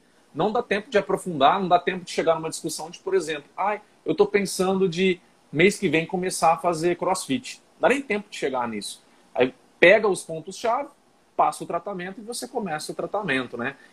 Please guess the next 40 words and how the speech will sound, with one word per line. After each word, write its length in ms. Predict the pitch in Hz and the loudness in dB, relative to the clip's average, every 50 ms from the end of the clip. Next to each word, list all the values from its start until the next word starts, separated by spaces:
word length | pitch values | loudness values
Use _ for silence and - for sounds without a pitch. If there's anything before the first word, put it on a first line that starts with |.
| _ - | _ -6
Então, 180 | 123 160 175 | -2 0 0
às 80 | 175 151 | 2 4
vezes, 160 | 160 180 156 | 4 4 2
o 60 | 175 | 2
próprio 380 | - - - 185 196 233 - - | -2 2 4 6 6 4 4 2
protocolo 640 | - 247 240 - - - - 147 135 123 110 101 98 _ _ _ _ _ _ _ _ _ | 0 0 2 2 -2 2 4 6 6 6 6 2 -6 _ _ _ _ _ _ _ _ _
que 120 | - 127 | -4 0
o 140 | 127 127 123 117 | 0 0 0 0
médico 400 | 117 120 117 120 117 - - - | 0 0 2 2 0 -2 -6 -8
profissional 520 | - 139 127 - - 139 123 113 110 113 | -8 -6 -6 -6 -6 -4 -2 -2 0 0
ele 80 | 117 117 | -2 -2
está 180 | - - 143 | -2 -4 -4
inserido, 640 | 147 143 - - 135 117 113 160 220 240 180 131 104 - _ _ _ _ _ _ _ _ _ _ - | -4 -4 -2 0 0 2 2 2 0 0 -2 -4 -8 -10 _ _ _ _ _ _ _ _ _ _ 4
é, 320 | 156 143 135 131 127 123 | 4 6 6 6 4 2
meio 360 | 123 123 127 135 151 170 185 175 | 0 -2 0 2 4 4 2 2
que 560 | - 185 185 180 180 175 170 156 135 117 - _ _ _ _ _ _ _ - | 2 0 2 2 2 2 2 0 0 -2 -4 _ _ _ _ _ _ _ -4
impede 640 | 160 156 156 - 185 208 254 262 202 190 185 185 | -4 -2 4 6 8 8 8 6 6 4 4 6
ele 260 | 156 165 196 220 240 202 | 8 8 8 6 4 0
de 100 | - - | -10 -6
fazer 360 | - 214 208 202 165 156 185 | -2 -2 -2 -2 0 0 0
o 60 | 190 190 | 0 0
que 80 | - | -2
ele 100 | 196 190 | -4 -6
poderia 480 | - - 202 180 190 185 175 202 220 214 | -2 -2 0 2 2 2 2 0 -4 -4
até 180 | 214 233 254 | -4 -6 -8
fazer 320 | - 302 277 269 277 214 220 | -6 -8 -10 -10 -8 -8 -8
às 140 | 233 214 147 | -8 -8 -10
vezes. 260 | 120 110 104 101 - | -14 -16 -16 -18 -16
Então, 120 | - 135 139 | -14 -14 -14
às, 180 | 139 120 127 - | -14 -14 -12 -12
às 120 | - 113 | -12 -12
vezes, 120 | 127 135 151 | -10 -10 -8
a 40 | 147 | -8
gente 180 | 151 170 170 - | -8 -8 -8 -6
tem 120 | 180 175 | -6 -6
que 80 | 170 - | -4 0
ter 80 | - 165 | 4 4
essa 220 | 170 165 - 185 | 4 4 2 -2
compreensão 760 | - 196 185 165 - 165 196 226 233 - - 156 135 135 113 | -2 -2 -6 -4 -4 -8 -8 -6 -6 -6 -4 -4 -4 -6 -6
também, 260 | - 113 104 101 92 | -12 -16 -16 -16 -18